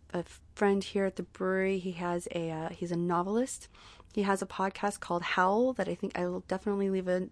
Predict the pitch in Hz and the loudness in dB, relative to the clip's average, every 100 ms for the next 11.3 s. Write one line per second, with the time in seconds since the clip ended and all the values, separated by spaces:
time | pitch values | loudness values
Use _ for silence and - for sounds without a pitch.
0 | - 175 170 175 - - - - - - | -4 -4 -2 -4 -6 -20 -20 -20 -20 -4
1 | 190 185 175 170 165 160 - - - 220 | 0 0 0 0 -2 -6 -12 -20 0 2
2 | 220 - 202 180 - 220 220 214 208 - | 2 0 0 0 0 2 4 4 2 -6
3 | - _ _ _ - - - - - 208 | -14 _ _ _ -20 -20 -20 -20 2 4
4 | 208 - 202 190 185 190 190 190 214 220 | 4 0 2 0 0 -2 0 2 4 4
5 | 220 220 - 208 - 190 185 185 185 185 | 4 0 -2 -2 0 2 2 2 2 0
6 | 190 - 208 190 180 185 185 - - - | -2 -6 -2 0 2 0 -2 -6 -20 -20
7 | - - 185 185 185 - - - 190 185 | -20 -4 -2 0 0 -2 -4 -2 2 2
8 | 185 - - _ _ 202 196 - 190 196 | 2 -2 -4 _ _ -2 0 0 -2 0
9 | 196 202 214 - 208 202 190 185 202 - | 0 2 0 2 4 4 2 -2 -2 0
10 | 190 185 190 185 - 185 - - 190 180 | 0 0 0 -2 -2 -4 -2 0 2 2
11 | 180 180 180 | 4 4 2